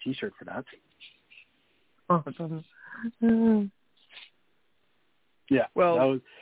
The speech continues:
Speaker 1: yeah, it was a great, and yeah, I just, I, there's too many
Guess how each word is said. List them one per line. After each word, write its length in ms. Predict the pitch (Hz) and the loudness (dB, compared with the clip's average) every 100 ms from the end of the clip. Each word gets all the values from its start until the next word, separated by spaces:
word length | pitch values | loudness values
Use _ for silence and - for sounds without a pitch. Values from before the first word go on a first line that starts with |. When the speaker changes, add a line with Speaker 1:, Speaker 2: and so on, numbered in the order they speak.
| - _ _ | -20 _ _
Speaker 1:
yeah, 160 | 143 135 - - _ _ | -2 -2 -2 -14 _ _
it 60 | 127 | -6
was 140 | 131 | -4
a 60 | 127 | -4
great, 300 | 120 127 127 | -2 -2 0
and 460 | - 131 131 131 123 - | -2 0 0 -4 -4 0
yeah, 200 | 143 - | 0 0
I 80 | 143 | -4
just, 240 | 139 165 - _ _ - | -2 -4 -4 _ _ -4
I, 160 | 139 135 _ _ - | -2 -2 _ _ 0
there's 180 | 143 - - | 0 0 -8
too 80 | 175 | -4
many 320 | 165 156 147 | -2 -2 -6